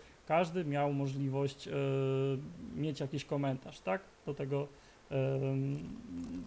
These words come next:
do, do samej gry. Gra jest dość spora, więc, e, więc proponuję samemu też, e, potestować.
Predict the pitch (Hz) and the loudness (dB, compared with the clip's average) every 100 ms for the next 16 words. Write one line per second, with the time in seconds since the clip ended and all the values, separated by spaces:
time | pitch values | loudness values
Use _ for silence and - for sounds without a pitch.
0 | - 143 143 143 151 156 151 139 135 131 | -6 -2 0 0 0 -2 0 0 2 0
1 | 135 - - - - - - - - - | -2 -6 -14 -16 -18 -20 -20 -20 -20 -6
2 | - 202 247 208 202 208 - - 196 185 | 4 6 8 6 4 2 -4 2 6 6
3 | 185 - - - - - 160 170 165 143 | 4 0 -16 -20 -20 -14 0 2 2 -2
4 | - - - 151 147 147 147 147 147 147 | -6 -4 0 2 4 4 4 4 4 4
5 | 143 143 160 165 185 190 196 196 185 180 | 4 4 0 -2 0 2 4 4 4 4
6 | 175 165 160 - - - 190 202 208 202 | 4 0 -6 -20 -20 -16 -4 2 4 4
7 | 196 190 - - 185 180 190 190 - 190 | 4 2 0 0 2 2 0 -2 -2 0
8 | 175 175 170 - | 4 4 2 -6